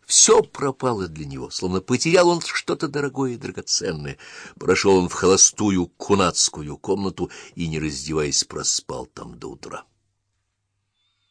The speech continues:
Когда же настало холодное сентябрьское утро, он поседлал коня и выехал на площадь.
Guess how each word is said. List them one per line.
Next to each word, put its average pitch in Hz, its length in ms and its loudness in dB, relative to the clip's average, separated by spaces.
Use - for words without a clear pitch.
Когда 135 420 4
же 151 140 4
настало 151 720 6
холодное 139 640 2
сентябрьское 127 840 2
утро, 139 520 -2
он 104 220 4
поседлал 120 560 6
коня 104 420 2
и 92 220 -4
выехал 87 440 -2
на 71 120 -10
площадь. - 680 -12